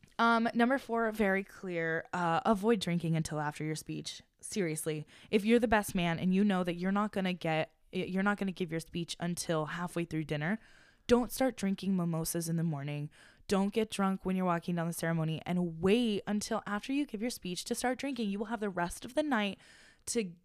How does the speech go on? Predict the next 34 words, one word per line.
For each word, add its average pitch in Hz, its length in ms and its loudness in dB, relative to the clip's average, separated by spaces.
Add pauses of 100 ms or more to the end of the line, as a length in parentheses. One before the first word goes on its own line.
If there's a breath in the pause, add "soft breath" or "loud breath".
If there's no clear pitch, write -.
(100)
get 190 280 2
shit-faced. - 580 -4
Like, 196 280 2 (560 soft breath)
I, 240 140 6 (100)
and 233 140 0
it, - 140 -10 (120)
it's - 320 -4
those 240 300 4
few 269 380 2
people. 220 440 0
And 233 140 4
you 247 100 2
know 277 140 0
what? 220 460 2 (340 loud breath)
If 226 160 0 (180)
you 226 140 2
don't 320 220 0
wanna 240 240 4
do 160 240 -2
that, 185 260 2
if 214 160 -4
you 233 140 -2
think, 247 260 -4 (180)
"I 208 160 4
am 226 160 4
here 196 180 0
to 185 100 -2
just 175 200 -4
party 170 200 0
and 170 80 -2
have 175 120 -2
a 170 40 -4
good 165 140 -4
time," 175 440 -4